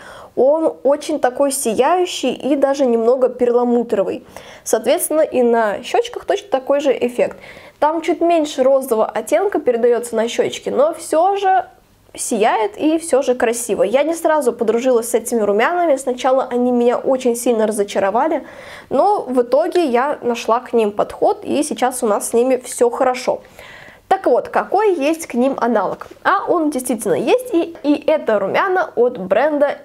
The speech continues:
Milani. Milani в оттенке ноль пять Luminosa. Да, это чуть более рыжий оттенок, это не розовый оттенок, но эффект точно такой же. Финиш точно такой же. Здесь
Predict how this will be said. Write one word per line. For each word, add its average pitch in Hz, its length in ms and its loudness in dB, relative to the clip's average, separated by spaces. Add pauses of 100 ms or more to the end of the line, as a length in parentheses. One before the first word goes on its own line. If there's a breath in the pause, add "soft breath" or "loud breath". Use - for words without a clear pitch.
Milani. 226 560 0 (340 loud breath)
Milani 359 540 2
в 359 80 -4
оттенке 285 560 -2
ноль 214 220 0
пять 277 440 0
Luminosa. 226 720 0 (320 loud breath)
Да, 285 320 2
это 339 320 0
чуть 214 220 -4
более 277 440 2
рыжий 262 440 0
оттенок, 226 680 -2
это 269 240 2
не 233 260 4
розовый 226 540 0
оттенок, - 640 -4
но 254 400 2 (500 loud breath)
эффект 269 640 -2 (160)
точно 240 460 2
такой 226 440 0
же. 180 220 -6
Финиш 330 680 -2
точно 240 380 2
такой 233 420 0
же. 160 200 -4 (360 loud breath)
Здесь 285 560 0